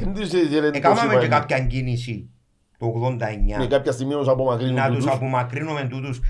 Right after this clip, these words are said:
Speaker 2: και να βάλουμε ανθρώπους, ας πούμε,
Speaker 1: Πιο ανοιχτό μυαλό.
Speaker 2: πιο, πιο, αλλά εν τα καταφέραμε.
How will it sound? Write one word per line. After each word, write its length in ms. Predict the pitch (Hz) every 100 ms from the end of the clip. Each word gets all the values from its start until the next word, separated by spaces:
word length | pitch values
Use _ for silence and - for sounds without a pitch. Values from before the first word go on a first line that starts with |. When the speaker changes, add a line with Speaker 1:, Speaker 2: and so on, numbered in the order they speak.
| -
Speaker 2:
και 100 | 123
να 100 | 120
βάλουμε 260 | 143 160 156
ανθρώπους, 420 | 123 - 151 151
ας 160 | 131 -
πούμε, 440 | 131 135 123 110 - _ _ _
Speaker 1:
Πιο 120 | 247
ανοιχτό 500 | 185 139 139 131 120
μυαλό. 200 | 117 123 247
Speaker 2:
πιο, 680 | 214 190 175 170 156 160 -
πιο, 100 | 190
αλλά 380 | 170 - 359 311 302 - - - 214
εν 100 | 196
τα 100 | 143
καταφέραμε. 520 | 117 104 - - -